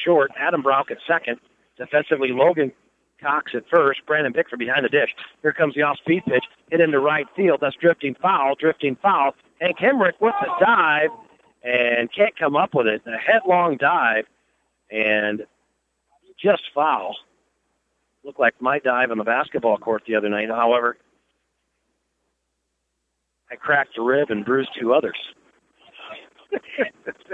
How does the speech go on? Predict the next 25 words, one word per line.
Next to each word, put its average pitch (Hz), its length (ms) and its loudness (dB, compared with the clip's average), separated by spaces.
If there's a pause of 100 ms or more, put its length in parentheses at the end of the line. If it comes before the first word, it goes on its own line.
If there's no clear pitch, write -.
(2750)
And 139 160 4
it 175 120 6
hurts 170 320 2
to 143 80 -2
laugh. 143 380 0 (100)
I 120 80 -2
tell 143 200 2
you 127 120 2
what, 123 140 2
if 117 100 -8
anybody's 156 400 0
ever 139 180 0
broken 131 320 2
a 110 60 -2
rib 113 240 2
out 104 200 -4
there, - 280 -2 (760)
you 107 80 -8
know 120 160 4
what 117 140 4
I'm 117 180 -2
going 104 220 0
through 110 180 -6
right 98 240 2
now. 95 180 -10